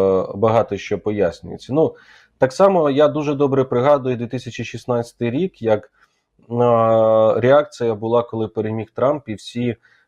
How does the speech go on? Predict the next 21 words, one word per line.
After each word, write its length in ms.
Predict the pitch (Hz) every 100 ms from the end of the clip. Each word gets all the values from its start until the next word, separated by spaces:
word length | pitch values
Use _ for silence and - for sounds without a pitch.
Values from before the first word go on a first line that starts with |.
| _
наші 420 | - 113 127 - 110
змі, 180 | 110
та 140 | 101 117
не 100 | 139
тільки, 400 | 139 101 90 87
взагалі 340 | 95 101 104
світові, 440 | 87 104 - 110 151
писали, 420 | 120 - 110 107
що 140 | -
це 120 | -
буде 220 | 104 98 98
катастрофа. 680 | - 92 98 - 85 - _ _ _ _
Ну, 100 | 151
наші 280 | 139 127 -
писали, 400 | 95 104 107 92
що 120 | -
це 100 | -
буде 200 | 92 92
катастрофа 580 | 92 98 - - 98 98
для 140 | 95
України. 580 | 107 107 135 185 220 196